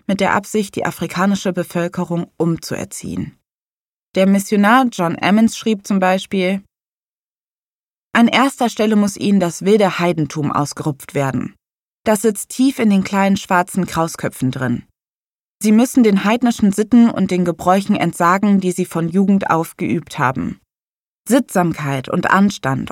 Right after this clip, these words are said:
Ordnung und Pünktlichkeit, Nächstenliebe und Gerechtigkeitssinn muss ihnen anerzogen werden. Es ist klar, dass das nicht in einigen Tagen und Wochen möglich ist. Das dauert Jahre.“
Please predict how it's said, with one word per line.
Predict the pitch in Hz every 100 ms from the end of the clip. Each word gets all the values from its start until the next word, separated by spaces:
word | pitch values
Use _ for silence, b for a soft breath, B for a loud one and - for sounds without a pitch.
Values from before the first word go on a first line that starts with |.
| -
Ordnung | 226 269 240 220
und | 190 196
Pünktlichkeit, | 196 175 - 151 - 139 - -
Nächstenliebe | 196 247 - 220 214 208 -
und | 185
Gerechtigkeitssinn | 156 170 196 - 185 - 165 - 175 165 B B
muss | 202 208 -
ihnen | - 180 170
anerzogen | 151 - 139 - 135 139 131
werden. | 104 104 60 - _ _ _ _ _ _
Es | - 226
ist | 220 -
klar, | 226 214 202
dass | 175 -
das | 175 -
nicht | 196 214 -
in | 175
einigen | - 180 196 165 156
Tagen | - 175 185 -
und | 160
Wochen | 165 180 160
möglich | 139 123 - 123
ist. | - 139 - - _ _ _ -
Das | 180 165
dauert | 151 147 139 -
Jahre.“ | 156 156 - -